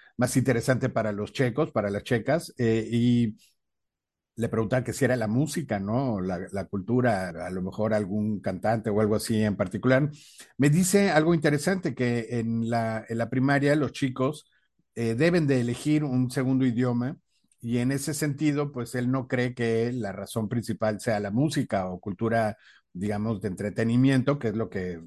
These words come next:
se populariza, eh, de manera global. Ahí realmente es un interés, eh, pues,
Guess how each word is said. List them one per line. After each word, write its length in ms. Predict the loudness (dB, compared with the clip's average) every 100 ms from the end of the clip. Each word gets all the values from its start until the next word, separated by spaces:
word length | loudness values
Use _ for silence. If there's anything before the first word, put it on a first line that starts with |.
| -20
se 180 | -12 -10
populariza, 920 | -10 -8 -6 -4 -4 0 0 0 -4 _ _ _ -8
eh, 280 | -4 -4 -2
de 100 | -2
manera 300 | 0 2 2
global. 480 | 4 4 4 2 -4 _ _ _ _ _ _ _ _
Ahí 440 | -2 2 4 4
realmente 500 | 4 2 2 0 -2
es 140 | -2
un 100 | 0
interés, 720 | 0 0 0 2 0 -2 -6 -6
eh, 380 | -2 0 0 -2 -4
pues, 300 | -10 -10